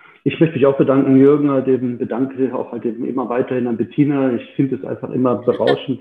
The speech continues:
<laughs> Bettina, was du quasi halt eben für eine Aura um dich schaffen kannst, wenn ich das mal so sagen darf. Von der Seite, ich bin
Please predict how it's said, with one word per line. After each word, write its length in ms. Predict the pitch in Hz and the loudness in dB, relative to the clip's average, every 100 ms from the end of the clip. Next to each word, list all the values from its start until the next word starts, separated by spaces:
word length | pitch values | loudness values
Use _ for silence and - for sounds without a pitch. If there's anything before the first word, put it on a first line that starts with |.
| - | -12
<laughs> 120 | _ | _
Bettina, 680 | - 113 - 151 139 123 - - - - - - - - 165 - - - _ - 285 269 - - - _ _ | -8 -4 2 4 4 0 -4 -4 -2 -2 -6 -12 -10 -4 -4 -4 -14 -16 _ 0 2 2 -4 -20 -20 _ _
was 120 | 151 156 | -2 0
du 80 | 170 | -2
quasi 360 | - 147 143 151 | 2 0 2 2
halt 220 | 139 139 | 2 2
eben 340 | 143 127 135 | 2 4 0
für 200 | - 131 | 0 -2
eine 400 | 127 127 123 117 | 0 -2 -2 0
Aura 280 | 143 147 123 | 2 2 0
um 180 | 110 110 | -2 -4
dich 180 | 113 - | -6 -6
schaffen 300 | 113 - 107 | -8 -6 -6
kannst, 220 | 110 104 | -6 -6
wenn 80 | 113 | -6
ich 60 | |
das 160 | 117 - | -6 -4
mal 160 | 120 | -2
so 180 | 117 107 | -2 -2
sagen 200 | 110 107 | -2 -4
darf. 140 | 107 - | -6 0
Von 140 | 135 | 4
der 140 | 139 | 4
Seite, 280 | 135 127 135 | 4 2 0
ich 180 | 127 - | -6 -2
bin 280 | 120 113 | -2 -2